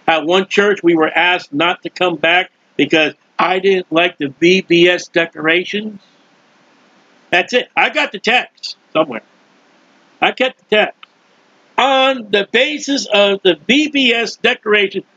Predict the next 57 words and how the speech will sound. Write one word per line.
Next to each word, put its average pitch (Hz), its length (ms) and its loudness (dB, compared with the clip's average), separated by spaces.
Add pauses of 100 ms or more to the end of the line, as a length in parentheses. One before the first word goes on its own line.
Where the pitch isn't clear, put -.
(140)
don't 220 220 0
come 208 160 -2
back 190 260 0
to 180 80 -2
this 165 140 -8
church." - 260 -2 (1160)
And 190 120 2
then 226 140 2
a 214 60 -4
week 220 260 -2
later, 214 300 0 (100)
there 185 140 2
was 190 160 0
a 180 60 2
whole 202 300 4
list 196 300 2
of 175 160 0
things. 151 260 0 (1400)
And 151 80 -2
some 269 260 0
of 220 60 -4
them 185 60 -2
were 160 120 -2
made 196 300 0
up, 226 180 -2
and 151 80 -12
some... 233 300 -2 (260)
From 196 100 2
the, 180 160 0 (200)
from 233 340 2
the, 226 100 -10
from 226 200 0
the 208 60 0
man, 262 380 -2 (100)
"Oh, 285 180 4
they 285 160 -2
lie 285 320 4
about 254 420 2
me, 254 160 2
and 277 100 0
oh, 285 220 4
they 269 160 0
lie 285 300 2
about 254 360 0
me, 262 100 -4
they 262 200 2
hate 269 300 -2
me." 247 180 0
And, 254 80 4
oh, 269 160 0 (160)
uh, 247 40 -4
uh, 208 560 -4
you 208 320 -2
lied 220 280 4
about 196 320 0
me, 226 200 0
brother. 170 340 2